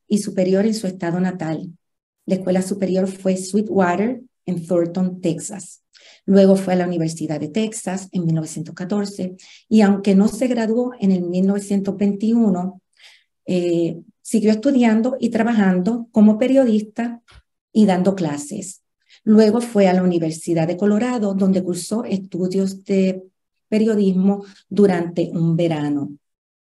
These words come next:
Aún así, con esa agenda tan cargada y en la cual ella en algún momento indica que no disfrutaba tanto en el sentido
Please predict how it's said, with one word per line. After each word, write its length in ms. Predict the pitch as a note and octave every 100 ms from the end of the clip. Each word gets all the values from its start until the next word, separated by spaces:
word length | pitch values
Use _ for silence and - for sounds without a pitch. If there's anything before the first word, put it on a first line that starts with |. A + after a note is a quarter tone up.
| _ _ _
Aún 380 | G3 G3 G#3 B3+
así, 720 | C#4+ D4 - A#3+ G3+ A#3+ - -
con 240 | F#3 E3
esa 240 | E3 F3 G#3
agenda 500 | G3 G3 G3 G3+ G3+
tan 240 | E3+ F#3
cargada 680 | G3+ G3 G3 F#3+ D#3+ E3 E3 - _
y 120 | F#3+
en 120 | F#3+
la 160 | F3 E3+
cual 280 | F#3 E3+ F3
ella 280 | F3+ F3+ G3
en 100 | G#3
algún 280 | G3 G3 G3
momento 460 | F3+ F#3 F#3+ -
indica 560 | F#3 E3 F#3 - F#3+ -
que 140 | F3+
no 180 | E3+ F3+
disfrutaba 560 | G3+ - G3 F#3+ F#3+ F#3+
tanto 360 | F#3+ G3 F#3+
en 100 | F#3
el 120 | E3+
sentido 760 | E3 E3+ D#3+ D#3+ F3 F#3+ F#3+